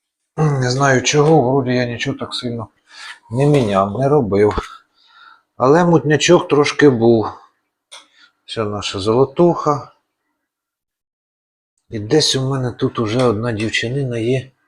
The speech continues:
яку потрібно буде відсаджувати. Але що ж відсаджувати, як в мене ось сьо плаває, більше і менші.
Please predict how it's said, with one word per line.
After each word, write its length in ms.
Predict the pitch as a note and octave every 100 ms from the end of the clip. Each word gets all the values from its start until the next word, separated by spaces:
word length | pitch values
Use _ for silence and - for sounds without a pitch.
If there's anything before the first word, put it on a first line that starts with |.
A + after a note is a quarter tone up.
| _ _ _ _ _ _
яку 280 | G#2 - A#2
потрібно 520 | - A2 A#2 G#2+ A2+
буде 220 | G#2 G#2+
відсаджувати. 680 | G#2+ G#2 - G#2+ F2+ F#2+ -
Але 120 | G#2+ A2
що 140 | A#2+
ж 80 | A2+
відсаджувати, 380 | G#2+ C3 A#2 G2+
як 160 | -
в 40 | A2
мене 180 | G#2+
ось 220 | G#2+ G2 -
сьо 220 | C#3 B2+ - _ _ _ _ _ _ _ _ _
плаває, 580 | G#2+ A2+ G#2+ G#2 G2+ F#2+
більше 400 | G2+ A2+ G#2 A2
і 60 | G#2+
менші. 540 | G#2+ G#2 - G2 F2+